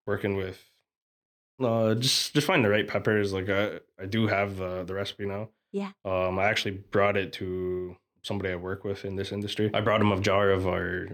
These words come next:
Speaker 1: our salty sours and a jar of our new spicy ones. And <laughs> the, the guy, he,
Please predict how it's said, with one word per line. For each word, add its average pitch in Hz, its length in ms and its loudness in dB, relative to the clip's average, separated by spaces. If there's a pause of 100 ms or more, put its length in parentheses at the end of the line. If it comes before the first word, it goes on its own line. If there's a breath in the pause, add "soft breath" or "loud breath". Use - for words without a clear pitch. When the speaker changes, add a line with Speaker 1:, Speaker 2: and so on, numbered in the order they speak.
Speaker 1:
our 87 140 -4
salty 98 320 0
sours 101 540 4
and 92 300 -4
a 92 40 -2
jar 92 260 0
of 90 100 -4
our 90 100 -4
new 92 140 0
spicy 95 380 0
ones. 82 260 -10 (720)
And 87 580 -6
<laughs> - 200 -6
the, 139 200 2 (280)
the 117 100 -2
guy, 104 200 4
he, 104 160 4